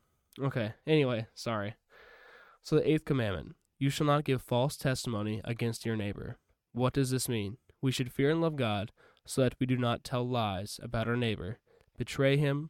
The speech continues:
slander him, or hurt his reputation, but defend him, speak well of him, and explain everything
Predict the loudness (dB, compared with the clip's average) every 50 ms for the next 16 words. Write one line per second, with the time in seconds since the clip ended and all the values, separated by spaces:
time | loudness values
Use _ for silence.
0 | _ _ -12 -8 -6 -2 0 0 0 0 0 0 -2 0 0 -2 -2 -4 -6 -10
1 | _ _ _ _ -4 -2 -2 -2 0 0 -2 0 0 0 -2 0 0 -2 -2 -2
2 | -4 -4 -4 -4 -4 -4 -6 -10 -12 -14 -16 _ _ _ _ -20 _ _ _ _
3 | _ -4 -4 -2 0 -2 -2 0 0 0 0 0 0 -4 -6 -8 -8 -10 -14 _
4 | _ _ _ _ -12 -12 -6 -2 0 0 0 0 0 2 2 2 2 0 0 -2
5 | -4 -6 -6 -8 -10 -14 _ _ _ _ _ _ _ _ -4 -2 -2 -2 -2 -4
6 | -2 0 0 0 0 0 -2 -2 0 0 0 0 0 0 0 0 0 -4 -6 -10